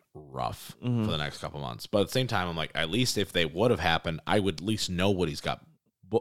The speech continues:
Speaker 1: planned, right? Like,
Speaker 2: Yeah.
Speaker 1: okay, this is what he's gonna be doing for the next couple months, as compared to, well, everybody knows what, what I wanna get back to. Okay, well, unless that's happening tomorrow,
Speaker 2: Mm-hmm.
Speaker 1: what the hell are we doing?
Speaker 2: Yeah, I f-,
Speaker 1: So
Speaker 2: I feel like legibly the only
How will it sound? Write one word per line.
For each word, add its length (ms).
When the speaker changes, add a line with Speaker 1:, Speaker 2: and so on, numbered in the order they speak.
Speaker 1:
planned, 500
right? 200
Like, 140
Speaker 2:
Yeah. 100
Speaker 1:
okay, 160
this 180
is 80
what 120
he's 120
gonna 120
be 60
doing 220
for 80
the 80
next 180
couple 220
months, 320
as 220
compared 500
to, 380
well, 260
everybody 320
knows 340
what, 320
what 120
I 80
wanna 300
get 200
back 280
to. 220
Okay, 220
well, 480
unless 280
that's 160
happening 400
tomorrow, 680
Speaker 2:
Mm-hmm. 260
Speaker 1:
what 360
the 100
hell 180
are 20
we 80
doing? 360
Speaker 2:
Yeah, 240
I 120
f-, 60
Speaker 1:
So 100
Speaker 2:
I 80
feel 120
like 140
legibly 560
the 200
only 340